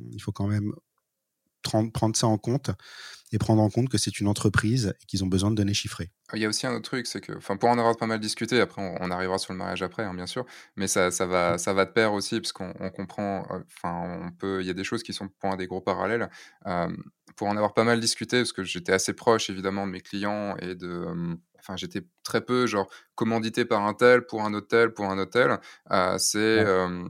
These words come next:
Speaker 2: c'était plutôt le client qui m'engageait en direct, et donc j'avais le retour direct des personnes qui utilisaient les photos aussi derrière. Et en fait, à chaque fois, je discutais avec pour savoir le nombre de photos, enfin, en globalement, ce qu'ils attendaient et tout, et j'ai beaucoup aussi entendu qu'ils voulaient pas forcément beaucoup trop de photos,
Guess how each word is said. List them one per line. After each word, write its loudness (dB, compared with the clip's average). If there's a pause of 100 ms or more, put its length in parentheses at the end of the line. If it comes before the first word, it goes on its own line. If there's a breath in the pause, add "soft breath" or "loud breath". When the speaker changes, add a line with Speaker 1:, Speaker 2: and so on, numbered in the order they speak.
Speaker 2:
c'était -10
plutôt -2
le 0
client -4
qui -8
m'engageait -4
en -2
direct, -4
et -6
donc -6
j'avais 0
le 0
retour -4
direct 2
des 0
personnes -2
qui -12
utilisaient -2
les 0
photos -8
aussi -6
derrière. -4 (100)
Et -4
en -4
fait, 0
à 2
chaque -2
fois, 0
je -10
discutais 2
avec 6
pour -6
savoir 6
le 2
nombre 0
de -4
photos, 0
enfin, 0
en -4
globalement, 4
ce -2
qu'ils 0
attendaient 2
et 0
tout, -2
et 0
j'ai -4
beaucoup -6
aussi -2
entendu -2
qu'ils 2
voulaient 0
pas 4
forcément 0
beaucoup -6
trop -4
de -12
photos, -2